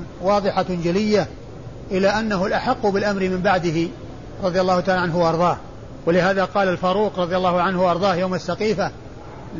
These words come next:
"رضيك رسول الله صلى الله عليه وسلم لأمر ديننا أفلا نرتضيك لأمر دنيانا؟" رضيك رسول الله صلى الله عليه وسلم لأمر ديننا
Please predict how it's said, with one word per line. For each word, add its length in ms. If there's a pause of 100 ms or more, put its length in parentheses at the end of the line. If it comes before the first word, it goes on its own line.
(220)
"رضيك 340
رسول 380
الله 320
صلى 140
الله 140
عليه 80
وسلم 260
لأمر 300
ديننا 500 (460)
أفلا 340
نرتضيك 480
لأمر 320
دنيانا؟" 540 (460)
رضيك 380
رسول 340
الله 320 (480)
صلى 220
الله 160
عليه 120
وسلم 320
لأمر 320
ديننا 500